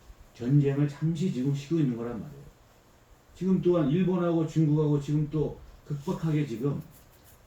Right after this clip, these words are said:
전쟁으로 가려고 치닫고 있습니다. 이것은 무슨 사인이냐면, 예수님께서 공중 강림하셔서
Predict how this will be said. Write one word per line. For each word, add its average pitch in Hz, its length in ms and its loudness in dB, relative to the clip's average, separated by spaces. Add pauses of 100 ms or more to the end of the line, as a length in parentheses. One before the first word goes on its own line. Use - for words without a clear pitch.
전쟁으로 147 500 4
가려고 117 480 -6 (380)
치닫고 170 340 -6
있습니다. - 360 -10 (1400)
이것은 156 400 0
무슨 - 260 -8
사인이냐면, 117 800 -2 (640)
예수님께서 143 1040 -2 (440)
공중 147 480 4
강림하셔서 123 1080 -6